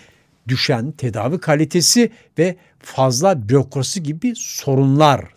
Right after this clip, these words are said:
dile getiriliyor. Değerli dinleyiciler, devrim isteyen Sağlık Bakanı Lauterbach,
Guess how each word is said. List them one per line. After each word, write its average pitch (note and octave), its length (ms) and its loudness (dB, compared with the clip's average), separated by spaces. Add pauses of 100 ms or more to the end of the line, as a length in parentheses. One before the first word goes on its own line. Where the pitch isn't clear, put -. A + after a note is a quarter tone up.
(120)
dile F#2 180 -10
getiriliyor. - 840 -14 (2000)
Değerli C#4 180 8
dinleyiciler, A#3 540 6 (640)
devrim G3 520 6
isteyen E3 800 -4
Sağlık B2 800 0
Bakanı F#3 800 -2
Lauterbach, G3 800 4